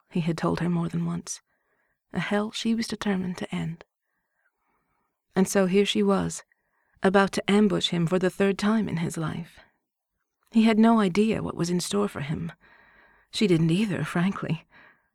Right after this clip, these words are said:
Her hands shook as she closed up her suitcase and fumbled with the zipper.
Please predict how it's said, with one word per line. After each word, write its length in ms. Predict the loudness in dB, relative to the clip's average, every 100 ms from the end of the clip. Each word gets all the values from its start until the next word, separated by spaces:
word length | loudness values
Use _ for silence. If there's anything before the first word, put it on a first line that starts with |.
| _
Her 120 | -4 -2
hands 480 | 0 -2 -4 -10 -10
shook 460 | -6 -6 -6 -12 -14
as 80 | -8
she 120 | -6
closed 340 | -4 -2 -2 -4
up 120 | -6
her 80 | -6
suitcase 580 | -6 -8 -8 -8 -10 -14 _ _ -6
and 120 | -2
fumbled 360 | 2 2 0
with 100 | -4
the 80 | -8
zipper. 420 | -6 -8 -8 -14